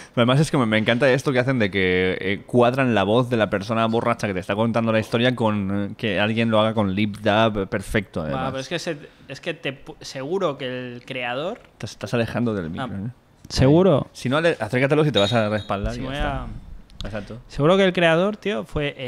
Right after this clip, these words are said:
Speaker 2: en una de estas charlas, eh, de borrachos, eh, colegas borrachos, en el que uno se empieza a pegar el moco con lo que sabe de historia, ahí, ahí seguro que fue cuando, cuando surgió el, el concepto, el formato de, de programa.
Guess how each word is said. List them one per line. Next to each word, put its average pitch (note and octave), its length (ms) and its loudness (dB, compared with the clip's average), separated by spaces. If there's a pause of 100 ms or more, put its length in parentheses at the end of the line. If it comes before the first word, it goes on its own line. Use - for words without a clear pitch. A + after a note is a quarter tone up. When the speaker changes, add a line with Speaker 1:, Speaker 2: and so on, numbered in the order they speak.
Speaker 2:
en B2+ 160 -6
una E3 160 -4
de G3 80 -4
estas E3+ 240 -6
charlas, A2+ 600 -8
eh, A2+ 680 -8
de A2+ 100 -6
borrachos, A#2 800 -4
eh, B2 160 -10
colegas D3 380 -2
borrachos, A#2+ 500 -6
en A#2+ 100 -8
el B2 100 -8
que - 100 -8
uno D3+ 180 -2
se D#3+ 80 -6
empieza D#3 260 -4
a D3 40 -8
pegar C#3 240 -2
el C#3 140 -2
moco A#2 300 -6
con A#2+ 140 -4
lo A#2+ 80 -4
que B2 80 -6
sabe C#3+ 220 -2
de D3+ 40 0
historia, F3+ 500 -6
ahí, C3 220 -6
ahí C3 200 -6
seguro E3+ 300 -2
que D3 120 -2
fue C#3 180 -6
cuando, B2 600 -6
cuando B2+ 220 -4
surgió C#3 480 -2
el, B2+ 580 -2 (440)
el C3+ 100 -6
concepto, A#2+ 420 -4
el A2+ 60 -4
formato B2+ 560 -2
de, A#2+ 240 -4
de A#2+ 120 -4
programa. A#2 520 -4